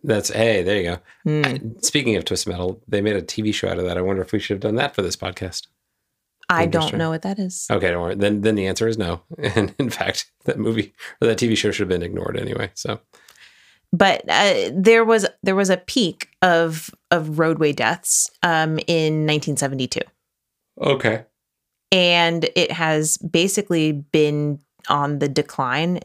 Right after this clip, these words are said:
Speaker 2: and all the way until about twenty eleven was when, when it, like, really bottomed out. Um, and in twenty eleven, they, I think three, thirty-two thousand Americans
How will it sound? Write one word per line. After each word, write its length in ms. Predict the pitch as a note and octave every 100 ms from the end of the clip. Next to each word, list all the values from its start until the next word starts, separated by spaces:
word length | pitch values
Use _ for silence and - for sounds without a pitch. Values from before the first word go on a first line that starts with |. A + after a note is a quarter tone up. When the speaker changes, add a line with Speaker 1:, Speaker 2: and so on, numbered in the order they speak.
| -
Speaker 2:
and 240 | - D3+ -
all 140 | C#3+ E3
the 60 |
way 180 | E3 D#3+
until 280 | D#3 D#3 D3+
about 360 | C#3+ C3+ C3+ -
twenty 320 | - D#3 D3+
eleven 560 | C#3 B2+ B2 D#3+ A3 B3
was 160 | B3+ B3+
when, 280 | B3+ B3
when 180 | A#3 A#3
it, 220 | A#3 -
like, 160 | G#3 F#3 -
really 260 | F#3 F3+ F3+
bottomed 400 | E3+ D#3+ E3+ D#3+
out. 260 | D#3 F#3 - - - - - _
Um, 380 | E3 D3 C#3+ C#3 -
and 220 | E3 D3+ D3+
in 140 | D3+
twenty 220 | - D#3
eleven, 420 | D3+ C#3+ D3 C#3+ - - C#3+ - -
they, 400 | D3 D3 C#3 C#3 - -
I 120 | D3
think 220 | D3 - -
three, 240 | D3 D#3 - -
thirty-two 380 | G3 G3+ F#3+
thousand 280 | F#3 F3 F3
Americans 720 | F3 E3 D#3+ F3 E3+ - -